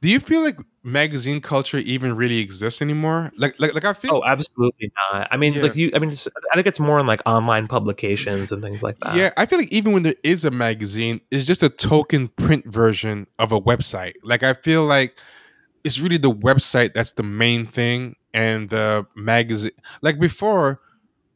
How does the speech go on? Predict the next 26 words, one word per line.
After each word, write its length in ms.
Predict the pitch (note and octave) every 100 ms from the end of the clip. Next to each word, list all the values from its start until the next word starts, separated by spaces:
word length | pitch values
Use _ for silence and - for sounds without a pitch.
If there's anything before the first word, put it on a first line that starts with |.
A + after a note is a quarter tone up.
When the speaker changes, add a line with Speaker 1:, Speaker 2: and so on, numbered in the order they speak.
| -
Speaker 1:
when 340 | C3+ C3 A2+ _ _ _ _ _ _ _ -
the 120 | B2+
internet 360 | C#3+ D#3 B2+ -
first 200 | C3 -
started, 520 | - B2+ B2+ A2+ A2
I 80 | A#2
felt 280 | - F3 D3
like, 360 | C#3+ B2+ - _ _ _ _ _ _ - _ _ _ _ _ _
like, 160 | C3+ D3+
to 100 | D#3
bring 160 | D3+ G3+
it 60 |
back 160 | E3+ D#3
to 80 | A#2+
comics, 520 | C3+ C3 A#2 G2 -
like, 260 | A2+ A2 - _ _
um, 640 | A#2 A2+ A2 G#2+ G2+ G2 - _ _ _ _
I 80 | C#3
feel 200 | D3+ G#3+
like 220 | G3+ E3 -
for 120 | C#3+
most 340 | A#2+ C#3+ -
of 80 | C3
the 80 | B2
existence 540 | G#2 A2+ - A#2 A2
of 180 | G#2+ F2+